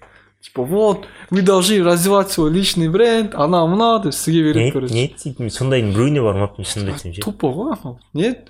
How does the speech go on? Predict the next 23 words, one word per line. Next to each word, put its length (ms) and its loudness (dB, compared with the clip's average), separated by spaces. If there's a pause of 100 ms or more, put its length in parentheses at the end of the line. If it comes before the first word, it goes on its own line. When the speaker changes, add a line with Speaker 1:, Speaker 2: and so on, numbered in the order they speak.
Speaker 1:
Үш, 340 -4 (160)
үш, 240 -2
Speaker 2:
Батырым 140 -4
ба? 80 -2
Speaker 1:
типа, 440 -2 (520)
столпы, 460 -2
короче. 460 -10
Мотивация, 840 -2 (280)
энергия, 720 0 (340)
че 160 -2
там 200 -6
еще? 160 -14
И 240 2
идеи, 300 2
типа, 380 -6
следуйте 640 0
идее, 480 0 (480)
набирайте 560 4
энергию 540 2
и, 360 -2
типа, 300 -4
набирайте 540 2
мотивацию. 720 0